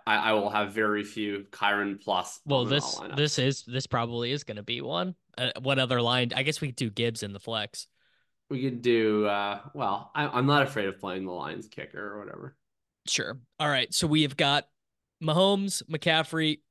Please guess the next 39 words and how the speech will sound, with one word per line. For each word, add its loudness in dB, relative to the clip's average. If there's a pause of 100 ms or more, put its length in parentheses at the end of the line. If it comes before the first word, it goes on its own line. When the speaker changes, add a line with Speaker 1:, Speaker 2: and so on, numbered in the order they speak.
Speaker 2:
Kyren 4
Williams, 0 (180)
McCaffrey, 4
and -2
Kyren. 0
I -6
mean, -2
that's -2
fifty -2
percent -4
of -4
teams -8
right -8
there. -4
Maybe 0
more, -6
honestly. -4
Speaker 1:
Yeah. -2
Speaker 2:
Just, 0
like, -2
tho-, 2
those -2
two -2
actually -2
combined -6
together. 2 (360)
All 2
right. 2 (180)
We -2
are -2
Speaker 1:
All -2
right, -2
Speaker 2:
now 6
Speaker 1:
well, 4
Speaker 2:
to 2
the -2
wide 0
receivers. -8 (840)
Speaker 1:
Well, 6